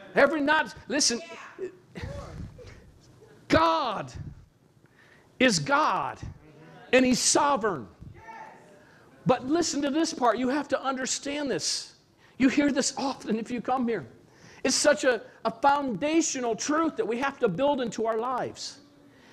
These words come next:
And that is this, that Satan is God of this world.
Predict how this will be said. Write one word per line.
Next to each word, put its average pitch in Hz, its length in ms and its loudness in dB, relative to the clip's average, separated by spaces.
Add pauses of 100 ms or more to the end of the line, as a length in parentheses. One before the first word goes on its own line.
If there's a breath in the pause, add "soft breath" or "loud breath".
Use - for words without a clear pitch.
(200 loud breath)
And 226 160 8
that 294 240 4
is 247 220 -4
this, 294 400 0
that 247 240 2 (180 soft breath)
Satan 277 640 2
is 220 220 -2
God 247 380 2
of 185 120 0
this 254 220 -4
world. 269 580 -4